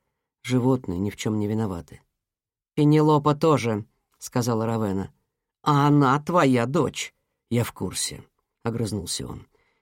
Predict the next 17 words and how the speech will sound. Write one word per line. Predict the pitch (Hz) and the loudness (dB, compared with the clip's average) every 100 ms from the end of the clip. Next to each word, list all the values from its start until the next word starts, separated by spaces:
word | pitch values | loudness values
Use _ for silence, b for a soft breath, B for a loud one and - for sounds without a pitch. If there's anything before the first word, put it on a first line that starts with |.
| _ | _
«И | - | -6
я | 110 110 117 | -4 -2 -2
пытаюсь | 123 127 107 104 - | -2 -4 -4 -4 -4
ее | 95 | -6
спасти. | 98 - 95 - 101 - _ _ _ _ _ _ - | -6 -8 -10 -10 -12 -20 _ _ _ _ _ _ -4
Давай | 131 143 147 | 2 2 2
сосредоточимся | 143 127 131 120 123 - 107 - | 0 -2 0 0 -2 -4 -6 -4
на | 113 107 101 | -2 -2 -4
этом, | - 85 - _ _ _ _ | -8 -14 -16 _ _ _ _
а | 139 | 0
не | 131 127 | 2 4
на | 123 | 2
старых | - 135 123 - - | 0 -2 -2 -4 -6
обидах | 123 135 113 - - | 0 0 0 -6 -10
и | 147 | -8
пустом | 131 - 127 107 | -6 -2 0 0
бунтарстве, | 123 120 113 - - - | 0 -2 -4 -4 -10 -18